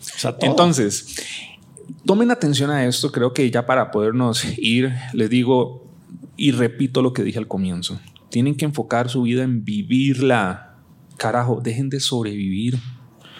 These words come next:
Speaker 2: Que hoy estén viviendo una dificultad. En ningún lado está que la van a vivir por los próximos treinta años. Claro, si ustedes no hacen nada, la van a seguir viviendo. Pero en ningún lado está, o el, el pasado no determina cuál va a ser su futuro. Yo tuve un pa-,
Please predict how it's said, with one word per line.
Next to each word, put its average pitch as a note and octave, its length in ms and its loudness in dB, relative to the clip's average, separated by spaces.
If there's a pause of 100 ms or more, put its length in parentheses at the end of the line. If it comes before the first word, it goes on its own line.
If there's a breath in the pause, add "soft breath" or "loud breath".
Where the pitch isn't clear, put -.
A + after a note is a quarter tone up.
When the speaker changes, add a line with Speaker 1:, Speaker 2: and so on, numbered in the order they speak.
(540 loud breath)
Speaker 2:
Que B2+ 140 2
hoy C3+ 140 6
estén D3+ 220 0
viviendo C#3 280 2
una C#3 120 -2
dificultad. B2 600 0 (360 loud breath)
En C3 180 0
ningún B2+ 260 2
lado D#3+ 160 4
está D#3+ 340 0
que A#2 160 2
la A2 100 2
van A#2 260 0
a C#3 80 0
vivir A#2+ 260 0
por C#3+ 120 0
los A2+ 140 -2
próximos A#2 460 -4
treinta A#2+ 400 -2
años. G2+ 480 -4
Claro, G#2 280 -2
si - 80 -8
ustedes F#2+ 260 -2
no G#2 100 -2
hacen C3 200 0
nada, B2+ 180 0
la D#3 80 -2
van G#2 100 -2
a G#2+ 60 -6
seguir G2 240 -6
viviendo. - 360 -10 (840 loud breath)
Pero A#2 140 6
en A#3 60 6
ningún A2+ 180 2
lado D3 140 6
está, E3+ 420 0
o B2+ 140 4
el, A#2 240 2
el A#2+ 100 0
pasado D3 500 0
no B2 160 0
determina C3+ 520 0
cuál A#2+ 180 -2
va B2 40 -2
a - 20 -4
ser A#2+ 120 -2
su A#2 80 -8
futuro. - 320 -10 (1600 loud breath)
Yo A#2 100 0
tuve D#3 120 4
un F3+ 160 4
pa-, A#2+ 260 2